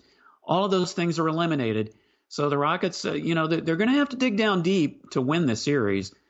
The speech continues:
uh, you know, not just from the health factor of Russell Westbrook, but the inconsistencies that they have with Eric Gordon. You know, he's back,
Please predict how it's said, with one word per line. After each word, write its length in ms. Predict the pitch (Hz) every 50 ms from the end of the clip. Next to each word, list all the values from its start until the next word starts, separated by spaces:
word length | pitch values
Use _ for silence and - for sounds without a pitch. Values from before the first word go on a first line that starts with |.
| _ _ _ _ _ _ -
uh, 140 | - - -
you 140 | 104 - 156
know, 100 | 147 147
not 200 | 151 165 170 -
just 160 | 165 165 -
from 120 | - 151 139
the 60 | 127
health 260 | 131 156 170 165 -
factor 340 | 151 135 135 135 - 135 117
of 60 | 107
Russell 280 | 120 131 127 - 120 107
Westbrook, 640 | 127 156 151 - - - - 139 135 - - _ _ _ _ _ _ _ _ -
but 400 | 123 117 113 110 110 - - _ _ _ -
the 240 | 113 110 120 113 131
inconsistencies 920 | 151 160 - 127 117 113 - 185 190 190 - 180 165 - - 170 165 151
that 120 | 160 151 -
they 140 | 151 147 143
have 220 | 143 143 147 139
with 100 | 123 120
Eric 200 | 143 165 208 208
Gordon. 400 | - 147 160 147 139 135 123 -
You 140 | - 147 151
know, 120 | 131 123 123
he's 140 | 131 120
back, 500 | 92 98 165 160 165 147 127 117 - -